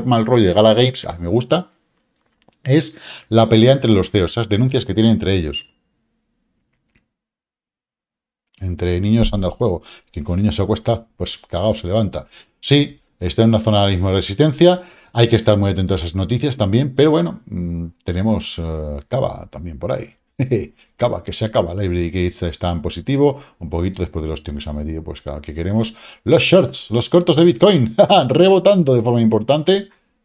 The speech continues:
bien, y, eh, ya veremos en qué punto quieren romper este canal de alza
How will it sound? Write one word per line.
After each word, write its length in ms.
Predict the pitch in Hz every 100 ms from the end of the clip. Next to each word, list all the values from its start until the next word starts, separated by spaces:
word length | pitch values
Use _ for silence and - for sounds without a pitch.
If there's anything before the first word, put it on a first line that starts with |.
| _
bien, 400 | - 107 143 160 - _ _ _ -
y, 400 | 151 175 202 -
eh, 480 | 123 117 113 110 110 98
ya 100 | 98
veremos 220 | 104 98
en 80 | 92
qué 100 | 90
punto 460 | 78 90 92 85 78
quieren 240 | 95 87
romper 320 | 78 76 76 82
este 180 | -
canal 280 | 80 80 76
de 60 | 73
alza 420 | 95 - 165 -